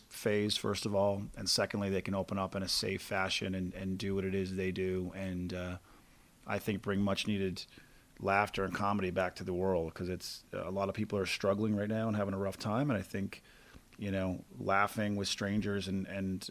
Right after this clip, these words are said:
uh, in a safe way and, and, uh, and feeling that sense of connectedness is really, really important for people. So, uh, yeah, it's my profession, and I'm gonna defend it, um, all day,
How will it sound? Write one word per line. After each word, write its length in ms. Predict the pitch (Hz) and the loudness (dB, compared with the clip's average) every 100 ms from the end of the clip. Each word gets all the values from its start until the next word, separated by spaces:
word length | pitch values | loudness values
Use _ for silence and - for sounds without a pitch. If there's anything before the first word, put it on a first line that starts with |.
| 98 | -6
uh, 220 | 104 101 | -6 -4
in 60 | 101 | -2
a 60 | |
safe 340 | 92 120 117 107 | 0 2 2 2
way 240 | 104 104 | 2 2
and, 220 | 98 92 - - - - - - | 0 -2 -6 -20 -20 -20 -20 -10
and, 380 | 104 95 98 95 | -4 0 2 2
uh, 300 | 95 95 90 104 - 104 - - | 2 2 0 -4 -10 -14 -14 -8
and 320 | 101 98 92 | -4 -2 -2
feeling 240 | - 107 | 0 2
that 160 | 104 95 | 2 2
sense 180 | 110 101 | 0 -2
of 100 | 98 | -4
connectedness 680 | - 98 101 - 95 95 - | -2 0 0 0 -2 0 -2
is 160 | 98 | -2
really, 320 | 95 95 101 | -2 0 2
really 200 | 95 92 | 0 -2
important 380 | 90 92 95 98 | -2 -4 -4 -4
for 100 | - | -6
people. 360 | 95 92 - 101 | -4 -4 -4 -4
So, 360 | - 101 98 98 - - - - - | 0 2 0 -4 -10 -12 -12 -12 -4
uh, 220 | 95 90 - | -2 -2 0
yeah, 280 | 117 104 87 | 4 6 4
it's 180 | 113 - | 0 0
my 120 | 104 | 0
profession, 560 | 98 95 104 107 127 123 | 0 0 0 2 2 2
and 180 | 104 101 | 2 0
I'm 100 | 98 | 2
gonna 140 | 98 | 0
defend 380 | 92 - 98 98 | -2 -2 0 0
it, 200 | 95 - - - - - | -2 -6 -20 -20 -20 -8
um, 600 | 101 98 92 92 92 90 - - - - | -2 2 2 0 -2 -4 -10 -20 -14 0
all 200 | 104 98 | 4 4
day, 320 | 95 95 | 4 0